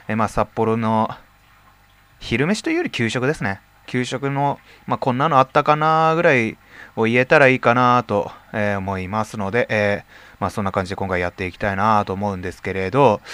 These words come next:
まあ、まず現在系を言っとこうか。えー、現在私は専門学校で専門学生やってます。で、お昼ご飯はどうなってるかと言いますと、えー、っとですね、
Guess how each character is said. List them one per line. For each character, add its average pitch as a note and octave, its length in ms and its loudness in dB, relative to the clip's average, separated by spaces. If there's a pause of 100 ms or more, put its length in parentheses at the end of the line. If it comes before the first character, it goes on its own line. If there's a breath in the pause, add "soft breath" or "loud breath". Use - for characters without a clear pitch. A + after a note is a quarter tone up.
(420 loud breath)
ま A3+ 180 6
あ、 - 20 6
ま F#3+ 140 4
ず A#2+ 460 0
現 F#3 420 -2
在 C4+ 420 0
系 C4 320 -6
を C4 80 -4
言 C4+ 100 -8
っ - 20 -20
と C4 100 -10
こ D#4 60 -4
う - 40 -8
か。 A#2 300 2
え B2 320 -2
ー、 F#3 160 -4
現 E3+ 80 -4
在 B2 180 2
私 A2 280 -4
は C3+ 60 -4
専 C3 240 -8
門 D#3+ 120 -8
学 F3+ 160 -2
校 A2+ 140 -2
で G2+ 200 -4
専 C3 200 -8
門 D#3 120 -4
学 F3 140 0
生 A#2+ 100 -2
や F#2+ 100 0
っ - 40 -14
て G2 140 -10
ま G2 200 -4
す。 - 180 -20 (380 loud breath)
で、 - 80 0
お G#3+ 80 0
昼 G#3+ 180 0
ご B3 100 4
飯 G#3+ 120 6
は A#2 100 2
ど C3 100 -2
う E3+ 40 -2
な F3 80 2
っ - 40 -2
て - 80 -2
る G#2+ 80 -2
か G2+ 120 -4
と G2 80 -6
言 G2 160 -4
い G#2+ 40 -4
ま B2 120 -2
す - 120 -14
と、 F#2+ 400 0 (680 soft breath)
え D#3 320 4
ー、 D3 60 0
っ - 20 -20 (240)
と D3+ 140 0
で A#2 80 0
す A2+ 120 -6
ね、 G2 140 -6